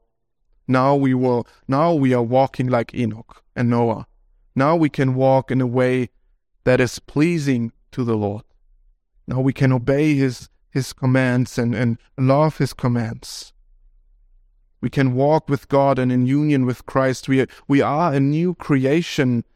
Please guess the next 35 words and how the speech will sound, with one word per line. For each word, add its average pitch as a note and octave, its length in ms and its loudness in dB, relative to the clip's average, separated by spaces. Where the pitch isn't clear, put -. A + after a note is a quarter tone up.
in C3+ 160 0
Jesus B2+ 340 -2
Christ A#2 560 -4
because D3 460 0
he C#3+ 60 -6
saved A#2 360 -6
us. A#2 100 -6
And C3 120 0
there's D#3 200 2
really F#3+ 220 2
no E3 260 0
illustration D#3 680 -2
that C3 200 -4
can C#3 220 0
make C#3 360 0
this C#3 420 -2
or C3+ 120 0
demonstrate C3+ 720 0
this - 180 -6
great A#2+ 300 -2
love A2+ 300 -2
of - 240 -20
Jesus. - 680 -12
Often C#3+ 380 0
we, C3 260 0
we - 140 -6
hear D3+ 220 4
of B2+ 180 0
soldiers C#3+ 600 0
that A#2+ 200 -2
sacrifice C#3+ 680 -4
their B2+ 120 -2
lives A#2+ 320 0
so C3 180 0
that, A#2+ 160 0